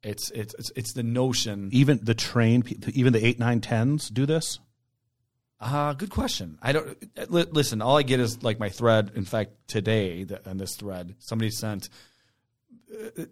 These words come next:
Speaker 1: Sean is a big soccer fan.
Speaker 2: Okay.
Speaker 1: Um, he,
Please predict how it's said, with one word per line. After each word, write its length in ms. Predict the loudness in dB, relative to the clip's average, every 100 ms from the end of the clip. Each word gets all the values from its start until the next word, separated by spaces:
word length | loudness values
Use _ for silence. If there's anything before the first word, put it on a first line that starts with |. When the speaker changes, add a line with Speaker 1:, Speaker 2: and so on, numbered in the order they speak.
| -4
Speaker 1:
Sean 360 | 2 4 6 4
is 160 | 2
a 60 | -2
big 260 | -2 -4 -2
soccer 440 | -2 -2 -4 -12
fan. 400 | -12 -14 -14 -18 -14
Speaker 2:
Okay. 220 | -12 -12 -10
Speaker 1:
Um, 320 | -8 -8 -6
he, 220 | -6